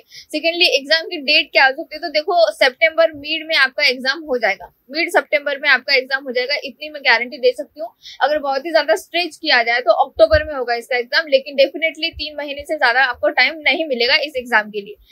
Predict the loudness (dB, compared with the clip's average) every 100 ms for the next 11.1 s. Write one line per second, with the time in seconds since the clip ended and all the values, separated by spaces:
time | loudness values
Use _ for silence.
0 | -10 -4 0 0 _ _ 0 0 2 -2
1 | -8 -2 0 0 -4 0 2 0 -8 -4
2 | 0 0 2 0 0 -4 -2 -2 -2 -4
3 | -4 -2 0 0 -2 2 2 2 0 2
4 | 2 0 _ -10 -8 -10 -2 -2 -2 -6
5 | 0 2 2 0 0 2 2 -2 -10 -14
6 | -10 -6 -4 -2 -4 -6 -6 -8 _ 2
7 | 4 4 4 2 2 2 2 2 2 2
8 | -2 -8 -6 2 2 2 -2 -2 0 -2
9 | 0 0 0 -10 -10 -10 -6 -6 -6 -6
10 | -8 -8 -10 -8 0 0 0 -8 _ _